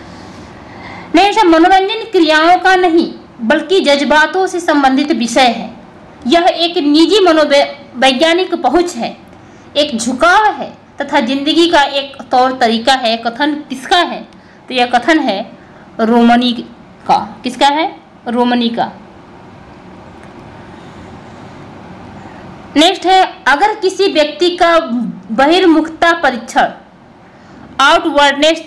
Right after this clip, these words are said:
टेस्ट आए प्राप्तांक के आधार पर पीआर सत्तर है तो उसका मतलब क्या हुआ?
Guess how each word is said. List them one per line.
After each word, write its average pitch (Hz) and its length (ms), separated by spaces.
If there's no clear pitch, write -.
टेस्ट 233 240
आए 294 300
प्राप्तांक 311 680
के 339 60
आधार 285 340
पर 220 380
पीआर 320 520
सत्तर 320 340
है 220 400
तो - 60
उसका 311 440
मतलब 285 440
क्या 269 580
हुआ? 220 360